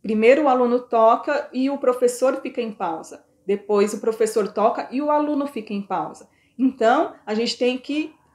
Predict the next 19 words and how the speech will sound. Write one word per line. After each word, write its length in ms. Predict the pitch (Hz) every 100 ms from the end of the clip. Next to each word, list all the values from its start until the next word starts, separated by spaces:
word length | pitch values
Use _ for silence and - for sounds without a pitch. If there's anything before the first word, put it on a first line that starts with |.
| _
treinar, 760 | 277 285 254 214 175 - - _ _ _ _
tocar 420 | - 233 233 262 330
a 40 |
música 540 | 247 277 311 349 330 -
e 80 | 262
contar 680 | - 320 311 311 277 311
o 20 | 285
ritmo 640 | 220 214 - 233 214 262 _ _
na 120 | 220
hora 140 | 208 214
que 140 | 226
tá 100 | 240
em 100 | 247
pausa. 480 | 262 226 180 160 - - - _ _ _ _ _ -
Agora, 560 | 277 226 202 175 - - _
vocês 240 | 214 226
podem 320 | 220 247 247 254
fazer 320 | 247 226 247
isso. 480 | 226 170 - 147